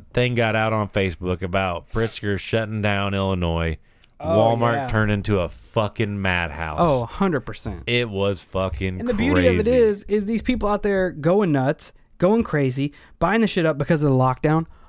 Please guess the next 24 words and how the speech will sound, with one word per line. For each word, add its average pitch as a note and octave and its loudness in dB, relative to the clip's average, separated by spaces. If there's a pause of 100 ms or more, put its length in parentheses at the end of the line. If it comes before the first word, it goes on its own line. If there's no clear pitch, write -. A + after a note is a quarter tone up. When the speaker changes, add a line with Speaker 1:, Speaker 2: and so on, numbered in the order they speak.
(240)
Speaker 2:
are E3 0
not G3+ 0
going F#3 2
to F3 -2
lock F3 -2
themselves E3 -6
down. D#3+ -6 (100)
Speaker 1:
No. D#2+ -10 (280)
Speaker 2:
The D#3+ -6
first A3 0
time G3 0
they F#3 2
run F3 2
out E3 2
of D3 -4
ketchup, - -2
the E3+ -2
first G#3+ -4
time G#3 0
they F#3+ 0
run F3+ 0
out F3 0
of D#3 -6 (320)
napkins, D3+ 0